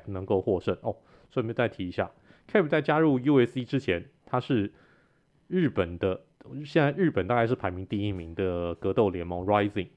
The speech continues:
的雏量级冠军，他是 Bantamweight 的一个冠军。当然去打，来到美国打 Flyweight，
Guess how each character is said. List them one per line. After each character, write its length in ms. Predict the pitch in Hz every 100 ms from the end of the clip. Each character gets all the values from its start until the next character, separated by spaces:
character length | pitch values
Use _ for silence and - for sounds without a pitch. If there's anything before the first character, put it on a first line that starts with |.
| _
的 240 | 104 92 - _ _ - _
雏 300 | - - 95
量 200 | 156 175
级 200 | 95 90
冠 240 | 82 92 80
军， 200 | 85 80 -
他 100 | -
是 80 | 113
Bantamweight 580 | 113 131 131 131 120 87
的 60 |
一 80 | 90
个 80 | 87
冠 240 | - 90 82
军。 180 | 85 - - - - -
当 140 | 185 175
然 100 | 175
去 140 | 208
打， 520 | 123 101 92 92 90 - - - _
来 160 | 120 135
到 100 | 196
美 200 | 139 95
国 160 | 101
打 160 | 127 90
Flyweight， 540 | - 117 120 139 151